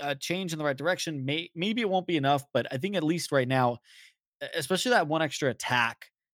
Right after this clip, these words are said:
and the one extra health, they're both very, very important. One extra attack makes it feel like it's actually doing more itself.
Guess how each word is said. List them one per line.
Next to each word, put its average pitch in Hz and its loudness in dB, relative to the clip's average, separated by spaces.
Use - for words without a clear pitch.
and 285 0
the 285 0
one 285 0
extra 214 -2
health, 190 2
they're 139 0
both 135 4
very, 147 6
very 165 4
important. 139 -4
One 160 -2
extra 196 -6
attack 165 0
makes 143 -4
it 151 -2
feel 151 0
like 135 0
it's 131 -4
actually 135 0
doing 131 0
more 127 -2
itself. 147 0